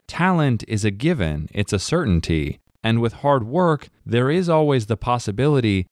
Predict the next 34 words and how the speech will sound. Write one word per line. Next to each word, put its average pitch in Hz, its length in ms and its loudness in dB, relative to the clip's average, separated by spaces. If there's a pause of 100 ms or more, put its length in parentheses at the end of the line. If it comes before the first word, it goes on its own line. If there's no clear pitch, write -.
that 107 180 0
things 113 340 0
will 95 200 2
not 123 260 2
work 90 260 0
out, 76 300 0 (180)
and 107 140 2
that 120 140 0
your 117 180 0
hard 120 320 0
work 120 400 0
may 123 300 2
not 156 360 2
result 110 480 0
in 107 140 2
success, 104 680 -2
however 117 440 0
crushing 120 580 -2
that 98 220 2
is 107 360 2
to 101 140 -2
consider. 87 840 0 (180)
But 113 140 0
like 113 280 -2
the 110 180 0
underdog 123 500 2
story, 80 540 0
I 117 120 0
think 139 240 -2
that's 131 220 -4
what 107 120 0
makes 117 360 0
it 104 100 0
engaging, 90 840 0